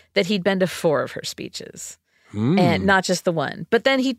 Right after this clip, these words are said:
Speaker 1: he repeated the whole thing about practicing
Speaker 2: Yeah.
Speaker 1: shorthand.
Speaker 2: "I'm a human dictaphone. What?"
Speaker 1: Yeah, he said that Emma Goldman's language, as, as he put it, was, quote, "so peculiar" that he had to give transcribing a shot. Now, I read you passages.
Speaker 2: Yeah, no, I'm with
Speaker 1: It's
Speaker 2: her.
Speaker 1: not
Speaker 2: It's not
Speaker 1: peculiar.
Speaker 2: peculiar. It's not,
Speaker 1: No.
Speaker 2: not that striking.
Speaker 1: No, and quite frankly, it's like,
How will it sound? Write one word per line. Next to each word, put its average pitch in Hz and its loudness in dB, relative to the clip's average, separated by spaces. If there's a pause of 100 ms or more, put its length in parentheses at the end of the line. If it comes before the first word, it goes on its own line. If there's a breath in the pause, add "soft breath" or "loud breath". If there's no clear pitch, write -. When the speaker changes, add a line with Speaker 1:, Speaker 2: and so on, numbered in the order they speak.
Speaker 1:
he 240 4
repeated 269 2
the 262 4
whole 247 4
thing 254 0
about 220 2
practicing 196 0
Speaker 2:
Yeah. 123 4
Speaker 1:
shorthand. 247 4
Speaker 2:
"I'm 156 6
a 185 6
human 202 6
dictaphone. 160 4
What?" 165 6
Speaker 1:
Yeah, 214 4
he 247 2
said 302 2
that 285 4
Emma 240 2
Goldman's 240 2
language, 220 0
as, 196 2 (360)
as 208 2
he 254 -2
put 240 2
it, - -2
was, 180 0
quote, - -2
"so 240 2
peculiar" 202 -4 (260)
that 185 2
he 185 -2
had 185 0
to 185 -8
give 175 -2
transcribing 175 -2
a 139 -8
shot. - -2 (220 loud breath)
Now, 240 2
I 277 4
read 269 2
you 233 -2
passages. 190 0
Speaker 2:
Yeah, 269 4 (120)
no, 160 2
I'm 208 2
with 175 2
Speaker 1:
It's - -6
Speaker 2:
her. 190 0
Speaker 1:
not 220 0
Speaker 2:
It's 165 0
not 208 6
Speaker 1:
peculiar. 185 0
Speaker 2:
peculiar. 190 4
It's 123 2
not, 160 2
Speaker 1:
No. 143 2
Speaker 2:
not 180 4
that 170 2
striking. 156 -2
Speaker 1:
No, 151 2
and 262 0
quite 359 2
frankly, 311 2
it's - -2
like, 240 2